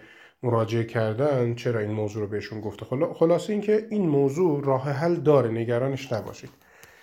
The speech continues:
بخوام جمع بندی کنم، اولین نکته، اگر شما فارغ التحصیل سی و یک شهریور و بعد از اون تاریخ هستید، یعنی تو اون برگه‌ای که دانشگاه داده ببرید برای نظام وظیفه، تاریخ فارغ التحصیل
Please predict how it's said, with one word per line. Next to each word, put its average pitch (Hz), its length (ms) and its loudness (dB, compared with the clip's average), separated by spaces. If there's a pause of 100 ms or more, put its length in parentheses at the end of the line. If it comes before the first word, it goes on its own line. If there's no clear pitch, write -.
(140)
بخوام 170 240 2
جمع 170 280 4
بندی 170 260 0
کنم، 165 560 0
اولین 143 480 -4
نکته، 123 160 -4
اگر 160 160 -2
شما 156 160 -2
فارغ 131 300 0
التحصیل 127 520 -6
سی - 240 -6
و - 20 2
یک 131 180 -2
شهریور 117 760 -2 (480)
و 127 60 -4
بعد 143 280 2
از 123 120 -2
اون 120 120 -4
تاریخ 113 380 -2
هستید، 127 380 -8
یعنی 120 220 -2
تو 117 100 -10
اون 120 140 -4
برگه‌ای 113 420 -2
که 123 80 -4
دانشگاه 113 440 -2
داده 117 300 0 (220)
ببرید 117 300 0
برای 113 260 -4
نظام 113 300 -4
وظیفه، 113 440 -8 (440)
تاریخ 131 260 -4
فارغ 117 240 0
التحصیل 113 420 -4